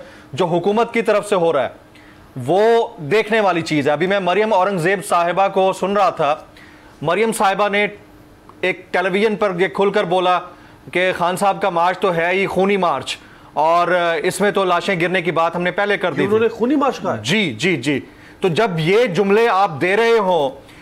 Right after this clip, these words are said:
Speaker 1: और फिर मुल्क का वजीर आज़म, जो शायद सदफ नईम साहिबा को जानते भी नहीं होंगे क्योंकि हमारी तो कलीग रही हैं,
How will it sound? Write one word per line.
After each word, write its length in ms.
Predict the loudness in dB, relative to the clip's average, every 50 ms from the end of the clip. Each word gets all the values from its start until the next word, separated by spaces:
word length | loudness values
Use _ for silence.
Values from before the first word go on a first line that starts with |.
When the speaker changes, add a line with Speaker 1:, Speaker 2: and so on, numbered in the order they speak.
| -8 -2 -2
Speaker 1:
और 100 | -2 0
फिर 160 | 0 0 0
मुल्क 260 | 2 0 0 0 0 -2
का 60 | 0
वजीर 340 | 0 0 0 0 2 2 2
आज़म, 380 | 2 2 2 0 -2 -2 -4 -10 -8 -4
जो 100 | -2 -2
शायद 280 | 0 0 0 0 0 0
सदफ 300 | -2 0 0 0 0 0
नईम 240 | 0 0 0 0 0
साहिबा 300 | 0 0 0 0 0 0
को 120 | 0 -2
जानते 380 | 0 0 0 -2 0 -2 -2 -2
भी 120 | 0 0
नहीं 140 | 0 0 0
होंगे 240 | 0 0 0 -2 -2
क्योंकि 200 | -2 -2 -2 -2
हमारी 220 | -2 -2 -2 -2
तो 100 | -2 -2
कलीग 320 | 0 0 0 0 0 0
रही 200 | 0 0 -2 -2
हैं, 100 | -4 -6